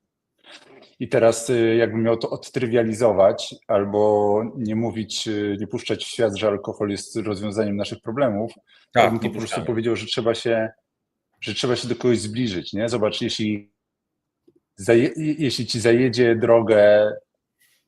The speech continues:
Speaker 1: ktoś, kogo nie znasz, to masz zupełnie inną reakcję niż zaje-,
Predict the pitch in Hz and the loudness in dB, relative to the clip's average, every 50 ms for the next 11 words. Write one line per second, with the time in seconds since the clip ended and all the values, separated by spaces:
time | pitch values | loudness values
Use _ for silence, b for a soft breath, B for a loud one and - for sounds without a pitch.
0 | _ _ _ _ - - 131 117 - - 120 101 110 107 107 113 117 120 117 113 | _ _ _ _ -4 -4 -4 -2 -2 -4 -4 -2 0 0 0 2 2 0 0 0
1 | 98 90 90 98 104 - - - 110 107 104 92 101 113 - 135 131 120 117 113 | -2 -2 -2 -2 -2 -4 -6 -6 -4 -4 -4 -4 -6 -4 -2 0 0 0 0 0
2 | 113 117 117 110 113 110 107 107 110 120 117 - - 123 110 104 104 98 101 110 | 0 -2 -2 -2 -2 0 4 4 4 4 4 2 -4 -6 -4 -4 -4 -2 -2 0
3 | 113 117 113 | 2 2 2